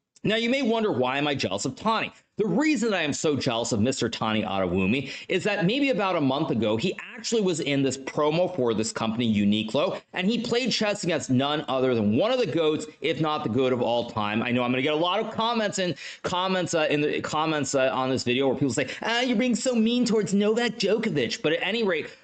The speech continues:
Tani was able to play against the legend, one of the goats, the Swiss maestro, Roger Federer. So Tani got to play chess against Roger Federer. Now, not to go into a long, um,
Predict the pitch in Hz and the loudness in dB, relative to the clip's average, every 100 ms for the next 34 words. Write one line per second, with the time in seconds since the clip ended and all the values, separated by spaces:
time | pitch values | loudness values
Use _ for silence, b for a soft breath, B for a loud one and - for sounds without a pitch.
0 | _ - 214 226 247 185 202 196 196 165 | _ -4 -2 0 0 0 0 0 0 0
1 | 165 156 - 131 135 123 135 131 147 135 | 2 0 0 2 2 0 2 2 2 0
2 | 131 123 120 - 156 156 147 123 120 120 | 2 0 -2 -4 -2 -2 -2 0 0 -2
3 | 131 - 107 117 117 123 - 190 160 117 | -2 -2 -2 0 0 -2 -2 0 0 -4
4 | B B - 214 220 220 269 277 240 190 | B B -8 -6 -4 -2 0 0 -2 -2
5 | 214 185 196 - 170 135 135 123 151 - | -2 0 -2 0 -2 0 0 0 -2 0
6 | 233 202 101 120 127 - B B - 160 | 0 0 0 0 -2 -4 B B -2 0
7 | 190 185 180 190 185 160 143 143 139 135 | 2 0 2 2 2 0 2 2 2 0
8 | 131 117 110 110 | 0 0 0 -2